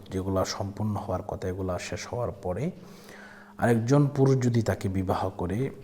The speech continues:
<clears throat> করার পরে তার সাথে মেলামেশা করে, আম, মেলামেশা করে, অনেকেই দেখা যায় যে বিবাহ দেয়, কিন্তু কেমন, মানে, তার সেক্স করার মতো কোনো এবিলিটি নাই, এমন লোকদেরকে দিয়ে কি করে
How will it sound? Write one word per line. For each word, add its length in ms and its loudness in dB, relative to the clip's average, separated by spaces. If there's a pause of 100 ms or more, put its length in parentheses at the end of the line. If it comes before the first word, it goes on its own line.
(140)
<clears throat> 540 4
করার 300 2
পরে 320 -2
তার 180 -2
সাথে 300 -4
মেলামেশা 500 -2
করে, 360 -4 (840)
আম, 600 2
মেলামেশা 460 0
করে, 180 -2
অনেকেই 360 4
দেখা 260 2
যায় 220 0
যে 420 -4 (160)
বিবাহ 500 -2
দেয়, 320 -4 (560)
কিন্তু 240 -4
কেমন, 480 2 (760)
মানে, 460 0 (420)
তার 160 -2 (140)
সেক্স 460 -4
করার 260 2
মতো 240 0
কোনো 400 -2 (420)
এবিলিটি 500 -2
নাই, 300 -4 (680)
এমন 240 0
লোকদেরকে 520 -2
দিয়ে 220 -2
কি 160 -8
করে 380 -2